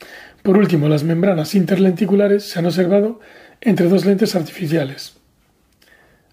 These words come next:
o sea, en piggyback. Más comúnmente entre dos lentes acrílicas, pero no entre un cristalino natural y una lente artificial. Cuarenta y cinco.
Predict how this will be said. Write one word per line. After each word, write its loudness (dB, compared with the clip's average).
o -10
sea, -4
en -4
piggyback. -6
Más 0
comúnmente 0
entre -2
dos -2
lentes -2
acrílicas, -2
pero 2
no 0
entre -2
un -2
cristalino 0
natural 0
y 0
una -4
lente -2
artificial. -10
Cuarenta 2
y 2
cinco. 0